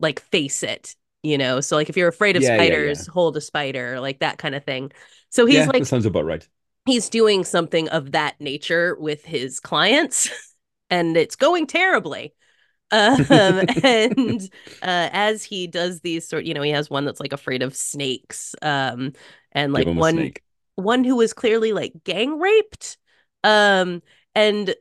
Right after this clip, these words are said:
Speaker 1: so he
Speaker 2: How do
Speaker 1: just
Speaker 2: you
Speaker 1: has
Speaker 2: aversion
Speaker 1: people
Speaker 2: therapy that?
Speaker 1: Exactly. He has people basically act out gang raping her. Um,
Speaker 2: Oh, no.
Speaker 1: you know, not the penetration, but the rest of the grabbing and all of that kind of stuff.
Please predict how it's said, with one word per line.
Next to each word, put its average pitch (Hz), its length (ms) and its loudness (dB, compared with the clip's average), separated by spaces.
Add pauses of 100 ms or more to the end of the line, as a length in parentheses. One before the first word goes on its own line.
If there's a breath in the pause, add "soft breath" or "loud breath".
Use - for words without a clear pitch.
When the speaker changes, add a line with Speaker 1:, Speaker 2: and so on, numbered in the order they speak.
(120)
Speaker 1:
so 214 440 2
he - 180 -8
Speaker 2:
How 123 120 6
do 143 120 2
Speaker 1:
just - 0 -
Speaker 2:
you 147 180 8
Speaker 1:
has 131 200 6
Speaker 2:
aversion 127 240 4
Speaker 1:
people - 20 0
Speaker 2:
therapy 117 360 2
that? 110 200 0
Speaker 1:
Exactly. 196 800 0
He 226 140 -2
has 226 200 0
people 214 260 -6
basically 196 540 -6
act - 340 -4
out 165 440 -4 (220)
gang 170 340 -2
raping 294 720 -6
her. 339 420 -2 (640)
Um, 185 600 0
Speaker 2:
Oh, 180 100 -6
no. 143 320 -8
Speaker 1:
you 175 120 2
know, 147 340 -2 (180)
not 190 360 0
the 208 80 -4
penetration, 202 720 -4
but 185 140 -6
the 165 100 -4
rest 165 320 -4
of 175 100 -10
the 180 80 -6
grabbing 175 760 0
and 151 520 -4
all 175 260 -2
of 170 100 -4
that 170 220 -2
kind 170 240 -6
of 175 80 -12
stuff. 170 300 -2